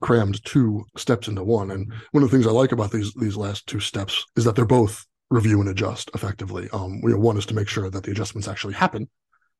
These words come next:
And so, yeah, as, I know as an estate planner and myself, and, and I'm sure you have too,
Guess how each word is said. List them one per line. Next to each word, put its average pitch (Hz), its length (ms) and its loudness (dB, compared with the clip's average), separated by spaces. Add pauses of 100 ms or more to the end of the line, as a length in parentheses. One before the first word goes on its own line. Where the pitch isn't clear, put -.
(200)
And 107 220 -2
so, 107 420 2 (360)
yeah, 139 120 4
as, 127 200 0
I 151 60 4
know 151 120 6
as 117 100 2
an 113 80 2
estate 107 260 -2
planner 101 360 -8
and 107 120 -8
myself, 113 420 -4
and, 110 160 -6
and 113 200 -8
I'm 107 80 -4
sure 107 160 -4
you 101 100 -2
have 101 200 -4
too, 104 360 0